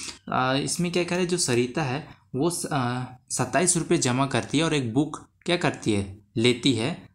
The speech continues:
स-, अ, सेवन डेज के लिए, ठीक है, और जो सूजी है वो ट्वेंटी वन रुपी, ट्वेंटी वन रुपीज क्या करती है, पेड करती है और बुक लेती है कितना दिन के लिए,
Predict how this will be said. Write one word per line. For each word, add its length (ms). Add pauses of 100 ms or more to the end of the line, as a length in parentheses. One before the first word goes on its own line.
(100)
स-, 220
अ, 400
सेवन 400
डेज 240
के 120
लिए, 160
ठीक 200
है, 60
और 200
जो 160
सूजी 400
है 180 (260)
वो 80
ट्वेंटी 360
वन 400
रुपी, 280 (360)
ट्वेंटी 500
वन 320
रुपीज 340
क्या 100
करती 240
है, 80
पेड 260
करती 360
है 200 (260)
और 180
बुक 240
लेती 340
है 80
कितना 280
दिन 200
के 100
लिए, 200